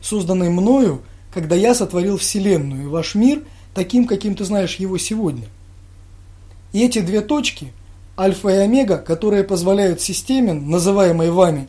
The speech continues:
относительностью, существовать. Без этих двух точек, без этих двух идей,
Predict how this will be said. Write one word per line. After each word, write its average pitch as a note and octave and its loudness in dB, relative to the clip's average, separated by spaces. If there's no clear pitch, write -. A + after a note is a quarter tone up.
относительностью, D#3 -6
существовать. G3+ -4
Без F#3+ 0
этих B3+ 0
двух G#3 -2
точек, D4 -2
без G#3+ 0
этих G#3+ 0
двух F#3+ -2
идей, F#3+ 0